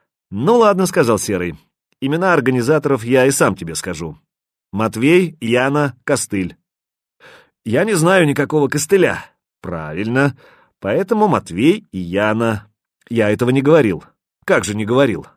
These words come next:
Только что сказал». Саша смотрел в угол комнаты, примораживая движение своей мысли, пытаясь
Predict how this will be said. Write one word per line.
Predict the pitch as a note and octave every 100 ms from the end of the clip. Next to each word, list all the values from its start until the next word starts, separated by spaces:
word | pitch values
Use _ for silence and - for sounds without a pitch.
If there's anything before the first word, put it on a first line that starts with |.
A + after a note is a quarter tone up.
| _ _
Только | F3+ D#3+ G#3+
что | - -
сказал». | - F3+ A2 D#2+ B2+ - _ _ _ _ _ _ _ _ _
Саша | - B2 D3+ D#3+
смотрел | - A#2+ B2 D3
в | A#2+
угол | C3 G#2+ F#2+
комнаты, | - E3 C#3+ A2+ C3+ - - - _
примораживая | G#2 A2 B2 E3 C3+ G2+ F#2
движение | F2 F#2 A#2 B2 F#2+
своей | - F#2 F#2
мысли, | G#2+ E3+ - D3+ D3+ - - _
пытаясь | - A2 D#3+ D3